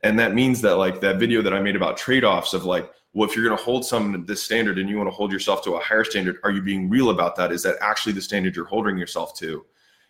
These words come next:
And if you're not, then that's where they lose respect. Because the moment you ask more from someone else than you ask from yourself, you lose respect, right? And so if it's like, "Man, it seems so hard to balance all these things," I think it's true. It's right. It is hard.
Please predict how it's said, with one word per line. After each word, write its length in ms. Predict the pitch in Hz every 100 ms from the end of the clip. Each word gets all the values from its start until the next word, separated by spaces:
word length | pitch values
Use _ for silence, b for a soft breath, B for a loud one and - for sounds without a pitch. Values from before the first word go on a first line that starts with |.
| -
And 180 | 104 101
if 140 | -
you're 80 | 98
not, 400 | 104 117 101 98
then 160 | 98
that's 260 | 104 101 -
where 120 | 98
they 100 | 95
lose 240 | 95 90 90
respect. 580 | - - 110 - - b b b
Because 200 | 95 98
the 80 | 104
moment 280 | 107 113 113
you 80 | 107
ask 200 | 104 95
more 280 | 110 123
from 160 | 120 101
someone 260 | 107 104 107
else 160 | 107
than 100 | 104
you 120 | 101
ask 180 | 101 -
from 80 | 98
yourself, 500 | 92 - 127 147 - - _ _
you 140 | 92
lose 200 | 92 90
respect, 520 | 92 - 117 85 - - - _ _ _ _ _
right? 280 | 95 98 110 - B B B
And 100 | 110
so 300 | 110 113 98
if 160 | 82 -
it's 100 | 113
like, 160 | 92
"Man, 240 | 110 131 101
it 60 |
seems 240 | - 117 107
so 120 | 107
hard 220 | 107 120
to 60 | 95
balance 280 | 101 104 104
all 80 |
these 160 | 98 90
things," 280 | 117 113 90
I 80 | 87
think 360 | 98 92 - -
it's 160 | 87
true. 460 | - 131 113 76 - -
It's 160 | -
right. 240 | 113 98 - 87
It 100 | 110
is 140 | 135
hard. 240 | 95 69